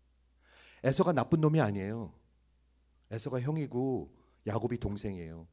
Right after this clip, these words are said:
쌍둥이가 뱃속에 있을 때, 리브가 뱃속에 있을 때 하나님은 이미 택하셨어요.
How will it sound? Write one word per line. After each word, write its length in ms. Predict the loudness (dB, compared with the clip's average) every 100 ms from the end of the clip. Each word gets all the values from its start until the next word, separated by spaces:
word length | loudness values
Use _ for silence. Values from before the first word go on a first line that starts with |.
| _
쌍둥이가 540 | -4 2 4 8 8 6
뱃속에 400 | 4 2 2 2
있을 240 | 0 -4
때, 340 | 0 0 0 -6 -20 -20 4
리브가 360 | 6 8 8 8
뱃속에 440 | 4 2 0 2
있을 220 | 0 -4
때 140 | -2 0
하나님은 440 | 2 2 2 4
이미 240 | 8 8
택하셨어요. 680 | 6 2 -2 -4 -6 -10 -14